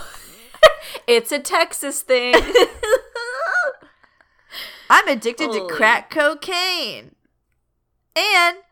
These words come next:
Speaker 2: my favorite vacation <laughs> spot is Nebraska. You wouldn't
Speaker 1: You know what?
Speaker 2: fucking
Speaker 1: Okay, you know what, though?
Speaker 2: understand.
Speaker 1: This is exactly like those BuzzFeed quizzes.
Speaker 2: <laughs> Yes.
Speaker 1: This is, this, they, like,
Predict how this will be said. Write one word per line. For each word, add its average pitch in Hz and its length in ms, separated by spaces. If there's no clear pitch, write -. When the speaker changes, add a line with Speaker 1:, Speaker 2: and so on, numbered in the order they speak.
Speaker 2:
my 226 120
favorite 285 440
vacation 311 560
<laughs> 247 40
spot - 580
is 381 120
Nebraska. 392 680
You 392 260
wouldn't 254 220
Speaker 1:
You 311 80
know 381 140
what? 370 240
Speaker 2:
fucking 277 420
Speaker 1:
Okay, 269 320
you 285 120
know 294 120
what, 320 160
though? 311 260
Speaker 2:
understand. 110 540
Speaker 1:
This 262 240
is 370 180
exactly 254 580
like 247 180
those 202 180
BuzzFeed 185 760
quizzes. - 520
Speaker 2:
<laughs> - 800
Yes. - 580
Speaker 1:
This 277 220
is, 285 200
this, 285 380
they, 269 160
like, 269 220